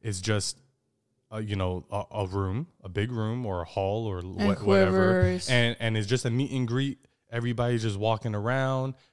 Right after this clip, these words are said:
Speaker 1: and, and it's basically, like, on the spot interviews.
Speaker 2: Wow.
Speaker 1: And
Speaker 2: So
Speaker 1: I don't know if you're standing. I don't know if you're sitting.
Speaker 2: Mm-hmm.
Speaker 1: I mean, maybe it's a, it's a quick five minute, and, like, that's,
Speaker 2: Mm-hmm.
Speaker 1: that's, like, you, you're just exchanging information, giving your portfolio.
Speaker 2: Damn.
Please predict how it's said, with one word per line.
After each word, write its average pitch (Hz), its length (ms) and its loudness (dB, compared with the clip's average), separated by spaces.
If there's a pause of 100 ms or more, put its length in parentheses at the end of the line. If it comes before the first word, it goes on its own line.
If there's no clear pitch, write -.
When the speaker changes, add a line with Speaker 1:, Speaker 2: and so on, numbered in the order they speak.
(220)
Speaker 1:
and, 101 520 -2
and 95 280 -2
it's 101 200 -4
basically, 117 480 2
like, 98 340 -2
on 110 240 -2
the 104 80 -2
spot 101 440 -4
interviews. 87 760 -8 (160)
Speaker 2:
Wow. 190 380 6
Speaker 1:
And 180 140 0
Speaker 2:
So 185 300 8
Speaker 1:
I 131 100 8
don't 135 100 4
know 131 80 6
if 120 80 2
you're 107 100 0
standing. 139 500 -2
I 110 40 0
don't 107 120 0
know 104 120 0
if - 100 -6
you're 87 120 -6
sitting. 135 520 -2
Speaker 2:
Mm-hmm. 190 400 -2
Speaker 1:
I 110 80 2
mean, 104 220 0
maybe 117 280 0
it's 113 140 -2
a, 107 120 -2
it's - 260 -10
a 98 60 -2
quick - 260 -6
five 107 280 0
minute, 117 380 -4
and, 98 180 -4
like, 87 220 -4
that's, 95 240 -4
Speaker 2:
Mm-hmm. 98 100 0
Speaker 1:
that's, 92 280 -2
like, 92 180 -6
you, 101 140 -6
you're 104 220 -4
just 101 180 -8
exchanging 104 420 -4
information, 104 480 -4
giving 98 160 -6
your 95 80 -6
portfolio. 90 380 0
Speaker 2:
Damn. 85 400 -2